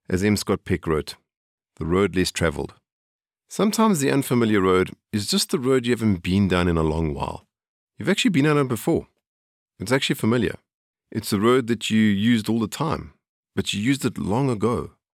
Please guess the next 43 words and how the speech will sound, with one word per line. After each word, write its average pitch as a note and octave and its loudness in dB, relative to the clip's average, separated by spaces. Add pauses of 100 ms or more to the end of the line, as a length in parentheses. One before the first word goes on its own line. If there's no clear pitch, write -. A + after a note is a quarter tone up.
(300)
And G2 -2
one C#3 2
day B2+ 2
you G#2+ 0
simply A2 -4
took G#2+ -4
a G#2+ -2
detour. F2 -8 (440)
You E2+ -12
took - -6
a E2 -2
shortcut. - -8 (680)
And G2 -2
you G2 -2
turned C3+ -2
that A2+ 2
shortcut A2 -4
into F#2 -6
the F2+ -4
path D2+ -6
you F2+ -2
now F#2 2
use F#2 0
all F2+ 0
the F2 -2
time. B2 -6 (540)
Sometimes A2 0
the F#2+ -2
road F#2+ 2
less F#2 0
traveled E2 -2 (220)
is F#2 -4
actually D#3+ 0
a D#3+ -2
familiar G#2+ 2
road C3+ 0
to - -4
you. - -8 (300)
You've G#2 -2
simply B2+ 0
stopped A2+ -4
using A#2+ 0
it, - -16